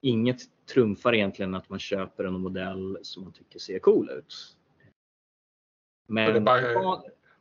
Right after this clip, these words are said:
Speaker 2: det är bara att kasta sig in i det, med andra ord.
Speaker 1: Precis, för att det är väldigt användarvänligt,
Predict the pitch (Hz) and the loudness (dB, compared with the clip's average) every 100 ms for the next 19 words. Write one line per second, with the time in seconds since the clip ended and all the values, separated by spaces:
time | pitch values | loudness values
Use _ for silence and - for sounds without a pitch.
0 | _ 160 156 - 160 - 143 143 107 151 | _ -2 0 2 -2 -2 -4 -4 -4 -6
1 | 113 123 120 110 110 - _ _ _ _ | -6 -6 -4 -4 -6 -10 _ _ _ _
2 | _ - - - 104 - - - 113 - | _ -10 -8 -6 -6 -6 -12 -2 -2 2
3 | 143 151 190 165 151 165 165 143 123 127 | 2 4 6 6 6 4 4 2 4 4
4 | 127 127 127 156 139 110 104 101 _ - | 4 4 4 4 2 2 -2 -4 _ -20
5 | - | -20